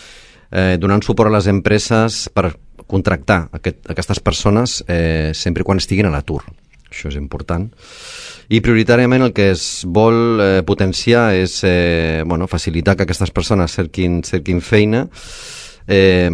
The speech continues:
atacant a col·lectius, eh, més desfavorits, no? Aquells que, que els hi costa més, eh,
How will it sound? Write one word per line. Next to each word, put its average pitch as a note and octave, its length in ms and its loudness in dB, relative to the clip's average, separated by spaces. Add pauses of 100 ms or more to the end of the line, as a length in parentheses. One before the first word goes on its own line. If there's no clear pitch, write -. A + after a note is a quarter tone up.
(320)
atacant G#2+ 640 2
a F2+ 260 0
col·lectius, G2+ 880 0
eh, E2+ 580 2
més F2 220 -2
desfavorits, D2+ 580 -4
no? F#2 200 0
Aquells D#2+ 340 -4
que, D2+ 480 -2
que D2+ 80 -8
els C#2+ 140 -8
hi - 40 -6
costa D#2+ 380 -2
més, D#2+ 400 -2
eh, D2 160 -6